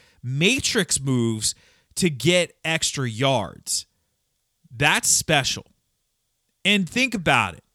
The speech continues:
I said this on the, the, yesterday's podcast as well. This is a team that came into the year everybody said is gonna be one of the best running teams in the league. And nobody doubted that.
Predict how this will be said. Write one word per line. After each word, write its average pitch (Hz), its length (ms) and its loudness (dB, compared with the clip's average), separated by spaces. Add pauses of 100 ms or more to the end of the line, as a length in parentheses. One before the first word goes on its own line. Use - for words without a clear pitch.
(180)
I 139 80 0
said 214 340 2
this 196 220 0
on 190 220 0
the, 185 140 -2 (120)
the, 170 120 -6
yesterday's 180 540 2
podcast 170 720 2
as 123 140 -8
well. 139 340 0 (800)
This 143 220 -2
is 190 80 -2
a 220 80 -6
team 233 340 0
that 220 120 0
came 214 280 0
into 208 180 0
the 196 100 -6
year 196 200 2
everybody 180 360 0
said 180 260 0
is 156 100 -4
gonna 170 180 -2
be 160 120 -2
one 156 200 -2
of 151 80 -2
the 147 60 -4
best 143 340 -2
running 139 260 -6
teams 131 320 -6
in 120 60 -8
the 120 80 -6
league. 110 320 -6 (300)
And 170 180 -2
nobody 226 340 2
doubted 208 480 -4
that. 87 260 -12